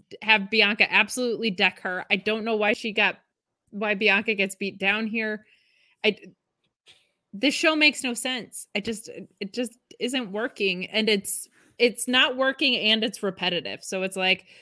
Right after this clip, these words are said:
well, this isn't entertaining, but at least I saw this for the past month. Like, <laughs> I don't get it.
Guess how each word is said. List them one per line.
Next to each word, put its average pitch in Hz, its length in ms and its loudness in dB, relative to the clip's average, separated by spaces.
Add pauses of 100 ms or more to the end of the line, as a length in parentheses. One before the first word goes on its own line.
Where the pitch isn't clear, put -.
(120)
well, 285 420 6
this 277 180 0
isn't 311 180 0
entertaining, 226 500 2
but 190 120 0
at 190 140 0
least 226 220 -4
I 185 60 0
saw 226 260 -2
this 147 220 -10
for - 100 -12
the 170 100 -10
past 165 300 -6
month. 180 320 -8
Like, 202 320 -4
<laughs> - 40 -8
I - 480 -4
don't - 260 -6 (220)
get - 80 -6
it. - 240 -8